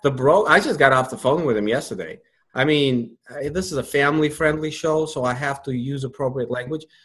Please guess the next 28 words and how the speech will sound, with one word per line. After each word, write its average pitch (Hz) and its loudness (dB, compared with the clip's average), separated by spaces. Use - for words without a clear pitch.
But 143 -6
the 156 -4
broker 320 0
is 233 -2
kind 339 -4
of 277 -6
pooping 247 -2
himself 113 -4
a - -2
little 104 -2
bit 92 -12
at 139 4
seeing 156 0
what 147 4
we're 135 4
doing, 131 0
<laughs> - -4
okay? 196 4
Because 175 4
he, 185 -6
he 214 2
didn't, 202 2
<laughs> - -14
he 359 10
didn't 185 6
expect - 0
that. - -2
<laughs> 240 -2